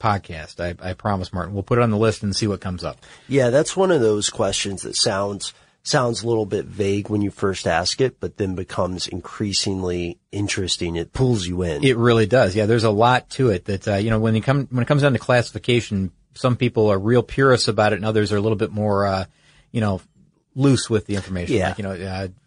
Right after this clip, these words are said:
Speaker 1: fast and loose with what they call a sports car versus what really is a sports car. Okay, another one here from, uh, Brian S. And, uh, Brian doesn't say where he's from, but Brian says, "You mentioned while talking about aerodynamic modifications, the manual grill opening."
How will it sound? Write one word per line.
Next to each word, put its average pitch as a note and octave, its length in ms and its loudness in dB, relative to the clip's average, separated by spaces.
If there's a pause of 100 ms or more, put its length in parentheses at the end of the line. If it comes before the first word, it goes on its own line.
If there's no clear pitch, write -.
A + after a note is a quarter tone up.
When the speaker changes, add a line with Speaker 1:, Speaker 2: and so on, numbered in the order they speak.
(160)
Speaker 1:
fast C#3 280 2
and A2 100 0
loose A2 240 4
with F#2+ 160 -4
what G#2+ 160 2
they G2+ 120 0
call A2+ 500 2
a - 40 -8
sports - 320 -6
car F#2 220 -2
versus F#2+ 280 -6
what F#2+ 180 -4
really F#2 260 -4
is F#2 140 -6
a D#2 60 -10
sports - 280 -16
car. - 240 -10 (540)
Okay, D#3 240 4
another D3+ 220 6
one E3+ 120 4
here D#3 160 6
from, C3+ 380 2
uh, A#2+ 180 6
Brian B2+ 500 4
S. - 460 2 (240)
And, A2+ 360 0
uh, A2+ 180 2
Brian F#3 240 -2
doesn't G3 200 0
say E3+ 140 0
where E3+ 120 4
he's B2+ 80 2
from, F2+ 300 -2
but E2+ 220 -4
Brian C#3 320 2
says, B2 540 4
"You B2 60 2
mentioned D3+ 260 0
while B2+ 80 2
talking B2+ 280 4
about A2+ 280 2
aerodynamic B2 580 4
modifications, G#2 760 0
the G2 80 -2
manual A#2 460 2
grill A#2 400 4
opening." F2 440 -4